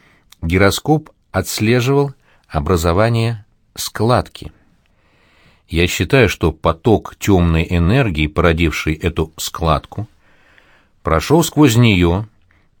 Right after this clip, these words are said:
и выплеснулся в глаз единственного наблюдателя, в хрустальную сферу, превратив ее в настоящий глаз Бога. Но как это нам поможет?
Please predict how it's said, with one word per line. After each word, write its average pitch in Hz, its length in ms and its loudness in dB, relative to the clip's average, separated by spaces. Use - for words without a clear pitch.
и 80 340 -4
выплеснулся 110 880 0
в 85 80 -4
глаз 113 440 2
единственного 113 840 0
наблюдателя, 113 680 0
в - 80 -20
хрустальную 78 540 -2
сферу, 78 440 -2
превратив 78 580 -2
ее 78 240 -4
в 80 120 -2
настоящий 95 960 0
глаз 90 420 0
Бога. 82 420 -4
Но 80 240 0
как - 280 -4
это - 160 -4
нам 82 200 0
поможет? 95 540 -2